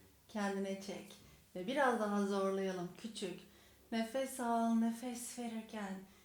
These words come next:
yavaşça indir aşağıya. Dümdüz. Bir robot gibi, bir makina gibi. Diğer hiçbir yer kıpırdamasın.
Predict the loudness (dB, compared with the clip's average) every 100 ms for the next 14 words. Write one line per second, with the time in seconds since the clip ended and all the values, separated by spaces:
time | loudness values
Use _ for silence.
0 | -20 -20 -6 -2 -2 0 -2 -2 -8 -8
1 | -2 0 2 2 2 -4 -6 -10 -8 -10
2 | -12 -10 -2 2 4 2 0 -6 -12 -16
3 | -20 -20 -20 -20 -8 -2 4 4 4 0
4 | -2 -4 0 2 2 2 2 0 2 2
5 | 2 0 0 0 -2 -10 -20 -8 -2 2
6 | 4 4 -2 -8 -2 4 4 4 -2 -2
7 | 0 2 0 -2 -2 -4